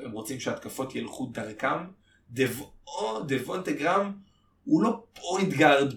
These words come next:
פליימייקר שיעש-, ינסה לערב את כולם,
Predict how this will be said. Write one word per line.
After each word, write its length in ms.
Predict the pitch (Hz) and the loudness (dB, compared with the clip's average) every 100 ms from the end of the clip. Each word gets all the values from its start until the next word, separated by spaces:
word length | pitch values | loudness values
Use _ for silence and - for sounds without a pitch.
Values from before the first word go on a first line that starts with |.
| - | 4
פליימייקר 1200 | 151 147 160 151 147 143 139 151 160 160 156 139 | 8 10 10 8 0 -6 2 8 8 8 6 4
שיעש-, 440 | - 135 127 - 143 - | 2 2 2 -2 -6 -8
ינסה 400 | 127 139 139 - | -2 0 0 4
לערב 840 | 156 156 135 135 - 113 117 156 156 | 6 8 6 4 -2 -6 0 2 4
את 100 | 160 | 0
כולם, 600 | - 139 135 139 143 147 | -2 0 2 2 0 -6